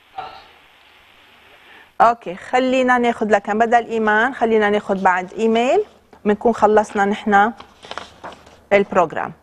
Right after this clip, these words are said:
خلينا نحط راشيل، مواليد خمسة سبعة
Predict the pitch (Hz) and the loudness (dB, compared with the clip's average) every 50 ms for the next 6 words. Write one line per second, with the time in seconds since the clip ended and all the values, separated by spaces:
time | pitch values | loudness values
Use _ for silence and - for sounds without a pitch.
0 | - - - - _ - - - 254 269 262 269 254 247 240 233 233 - - 240 | -18 -18 -18 -20 _ -6 -4 -4 -4 -2 -4 -8 -6 -6 -6 -6 -6 -4 -2 -2
1 | 254 311 - _ _ - _ _ _ _ _ _ _ _ _ _ _ _ _ _ | -2 -2 -4 _ _ -20 _ _ _ _ _ _ _ _ _ _ _ _ _ _
2 | _ _ _ _ _ _ _ _ _ _ - 196 190 196 202 - - - 254 247 | _ _ _ _ _ _ _ _ _ _ -4 0 0 0 0 -2 -2 0 2 2
3 | 254 254 269 294 320 339 311 - - - _ _ _ _ _ _ _ _ _ _ | 4 4 2 0 -2 -4 -8 -12 -18 -20 _ _ _ _ _ _ _ _ _ _
4 | _ _ _ _ _ _ _ - 202 196 196 202 202 202 208 208 226 233 240 269 | _ _ _ _ _ _ _ -4 0 0 2 2 2 2 2 2 2 2 2 0
5 | 262 262 _ _ - - 196 - _ _ _ _ _ _ _ _ _ _ _ _ | -2 -4 _ _ -20 -20 -20 -20 _ _ _ _ _ _ _ _ _ _ _ _
6 | _ _ _ - - - - 226 226 233 240 226 - - - - 233 233 233 240 | _ _ _ -8 -6 -2 0 2 2 2 2 0 -4 -6 -4 0 2 4 4 4
7 | 269 262 _ _ _ _ _ _ _ _ _ - - - - 240 226 226 214 214 | 2 -2 _ _ _ _ _ _ _ _ _ -20 -20 -4 0 2 2 2 2 0
8 | 208 208 214 220 240 262 | 0 0 2 0 0 -4